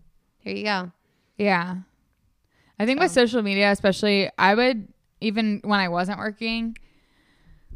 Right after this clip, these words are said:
Speaker 2: like, see other companies doing things and then
Speaker 1: Mm-hmm.
Speaker 2: just make a running list of, like,
Speaker 1: Yeah.
Speaker 2: things that you think are cool and things that you think you could somehow incorporate.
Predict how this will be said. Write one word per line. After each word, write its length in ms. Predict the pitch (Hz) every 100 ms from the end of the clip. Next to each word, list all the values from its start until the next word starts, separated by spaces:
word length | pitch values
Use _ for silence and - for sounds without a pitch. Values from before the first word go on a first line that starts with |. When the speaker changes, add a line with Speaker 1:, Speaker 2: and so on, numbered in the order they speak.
| - - -
Speaker 2:
like, 200 | 233 214
see 300 | - 240 214
other 500 | - 214 214 214 214
companies 540 | 214 220 214 220 214
doing 320 | 202 214 214 196
things 480 | 208 202 202 202
and 80 | 214
then 100 | 208
Speaker 1:
Mm-hmm. 40 | 202
Speaker 2:
just 160 | 196
make 220 | 220 226
a 60 | 233
running 380 | 214 208 208 196
list 300 | 180 185 -
of, 60 | 196
like, 140 | 190
Speaker 1:
Yeah. 60 | 180
Speaker 2:
things 200 | 202 196
that 100 | 196
you 140 | 190
think 200 | 180 202
are 80 | 196
cool 300 | 185 190 190
and 120 | 185 180
things 220 | 180 180
that 100 | 190
you 120 | 185
think 240 | 170 180
you 100 | 185
could 180 | 170 180
somehow 640 | - 170 175 180 175 175 185
incorporate. 800 | 190 180 180 160 180 190 202 220